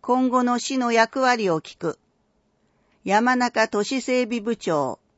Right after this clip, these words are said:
国の交付金を活用し、財政的支援を行うとともに、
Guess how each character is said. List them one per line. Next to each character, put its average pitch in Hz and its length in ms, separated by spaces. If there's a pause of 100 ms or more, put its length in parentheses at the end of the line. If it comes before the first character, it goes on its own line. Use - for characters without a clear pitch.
(520)
国 262 280
の 262 200
交 262 220
付 254 180
金 247 300
を 240 60
活 220 320
用 220 240
し、 202 380
財 220 260
政 254 320
的 233 280
支 240 180
援 208 280
を 170 180
行 214 160
う 208 260
と 202 140
と 196 120
も 180 160
に、 170 220